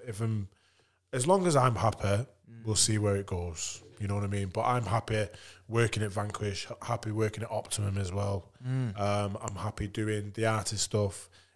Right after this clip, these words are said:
Speaker 1: executive stuff, T S E M, technical surveillance stuff. I mean, there's a lot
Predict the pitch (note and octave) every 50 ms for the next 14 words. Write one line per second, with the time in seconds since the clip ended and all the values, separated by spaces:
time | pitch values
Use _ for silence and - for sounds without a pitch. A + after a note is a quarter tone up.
0 | _ - G2 F2 F#2+ F#2+ A2+ G#2 - - A#2 A#2 A#2+ G#2+ F#2+ - - - A2 G#2
1 | G#2 G2+ - - - - _ - _ _ _ _ - - B2 B2 A#2 A2 - -
2 | G#2+ G#2+ G#2+ G#2+ G#2+ G2+ G2 - - C3+ B2+ A2 - G2 - F#2+ F2+ G#2 A2 A2+
3 | A2+ A2 A2 - - - G#2+ G2+ G2+ A2 A#2 A#2+ B2 A#2 A2 A#2+ A2+ A2 A#2+ C3+
4 | C#3+ - -